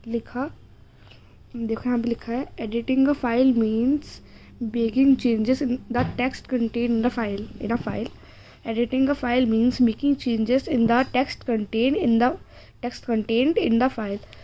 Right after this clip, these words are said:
अब ये पूरा answer सही है, तो as मेरे को हाईलाइटिंग अच्छा लगता है, तो मैं इस पूरा answer को highlight करूँगी, क्योंकि मेरा पूरा answer मैंने सही किया है इस बार। तो आप भी टिप इस्तेमाल कर सकते हो, या फिर कोई भी आपको यहाँ पे टिक, यहाँ पे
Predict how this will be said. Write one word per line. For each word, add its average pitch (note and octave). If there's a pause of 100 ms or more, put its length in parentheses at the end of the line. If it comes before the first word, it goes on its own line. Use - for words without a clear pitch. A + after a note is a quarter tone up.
(260)
अब B3
ये C#4
पूरा C4+
answer C4+
सही A#3
है, G#3+
तो A3+
as B3+
मेरे A#3
को B3 (480)
हाईलाइटिंग B3
अच्छा C4
लगता -
है, G#3
तो C4
मैं C#4
इस B3+
पूरा C4+
answer B3
को -
highlight A3+
करूँगी, A#3
क्योंकि C4
मेरा C4
पूरा A#3+
answer A#3
मैंने B3+
सही A#3+
किया G#3
है G3
इस G3
बार। G3 (1800)
तो D4
आप C4
भी C4+
टिप C#4 (140)
इस्तेमाल A3+
कर A3+
सकते A3
हो, A3+
या A3+
फिर G#3+
कोई G#3+
भी G#3+ (500)
आपको -
यहाँ A3
पे A3
टिक, - (220)
यहाँ A3
पे A#3